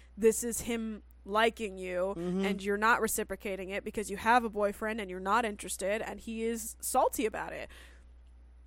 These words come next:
Speaker 1: It, there are just people <laughs> out there that are like that, and it sucks when it, when it happens, but yeah, you are leaving.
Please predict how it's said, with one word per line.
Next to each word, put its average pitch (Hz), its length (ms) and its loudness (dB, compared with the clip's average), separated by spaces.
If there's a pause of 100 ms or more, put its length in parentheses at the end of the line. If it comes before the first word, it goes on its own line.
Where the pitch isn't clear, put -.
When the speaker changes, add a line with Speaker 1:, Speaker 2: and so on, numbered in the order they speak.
(180)
Speaker 1:
It, 214 220 -10
there 233 180 2
are 226 60 2
just 285 260 -2
people 277 300 2
<laughs> 311 80 4
out 294 140 2
there 233 180 2
that 226 140 0
are 208 80 0
like 220 320 -2
that, 262 240 4
and 240 100 -4
it - 120 -10
sucks - 580 -2 (340)
when 240 160 2
it, 208 140 -2 (120)
when 226 120 0
it 214 80 -2
happens, 320 520 2
but 214 200 0
yeah, 269 160 2
you 247 220 -4
are 277 240 4
leaving. 190 420 -6